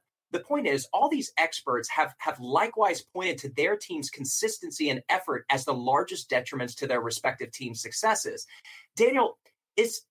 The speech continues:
is consistent effort over an eighty-two game schedule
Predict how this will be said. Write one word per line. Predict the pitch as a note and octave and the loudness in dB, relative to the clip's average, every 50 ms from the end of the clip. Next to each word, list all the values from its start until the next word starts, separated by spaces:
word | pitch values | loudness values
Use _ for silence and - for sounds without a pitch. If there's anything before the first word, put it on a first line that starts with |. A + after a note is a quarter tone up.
| _ - | _ -2
is | G3+ G3 - | -2 -2 -2
consistent | - G#3 F#3 - - C#4 D#4 - - F4 - - D3+ | -6 -8 -8 -6 -6 -6 -4 -4 -4 -4 -2 -2 -2
effort | D#3 D3+ - G3 F#3 - - - | -2 0 0 -2 -4 0 2 4
over | E3 D#3+ D3 D#3 | 4 4 4 2
an | C#3+ C3+ C3+ - | 0 0 0 0
eighty-two | C3+ D3+ E3+ E3+ - - - F3 E3 D#3+ D3+ C#3+ - | 0 0 0 0 -2 -4 -2 0 2 2 2 0 -2
game | - D#3+ D3 C#3 C#3 | -4 -2 -2 -2 -2
schedule | C#3 - - - C3+ C3 C3 - D3+ D3 D3+ - | -4 -4 -2 0 0 0 0 0 -2 -2 -2 -2